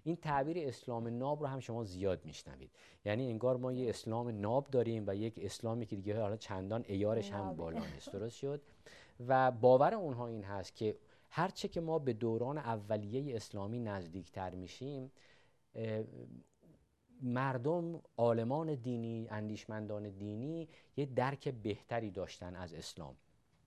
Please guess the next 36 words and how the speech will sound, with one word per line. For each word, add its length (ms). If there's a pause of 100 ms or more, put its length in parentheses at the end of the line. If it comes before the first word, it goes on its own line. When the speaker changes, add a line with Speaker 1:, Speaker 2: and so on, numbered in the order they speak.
(200)
Speaker 1:
به 160
عبارت، 360
حالا 200
یا 140
اینکه 260
چونها 280
چون 180
به 60
دوران 440
مرجع 380 (160)
اسلامی، 420
یعنی 160
دوران 360
پیامبر 540
نزدیکتر 600
بودن، 380 (380)
یا 100
اینکه 240
اونها 320
تقوا 560
و 60
ایمان 480
بیشتری 500
داشتن، 520 (340)
یا 180
اینی 220
که 280 (120)
جامعه 420
های 200
اونها 360
کمتر 460
در 220
معرض 460
فساد 580
بوده، 380
Speaker 2:
مهم. 100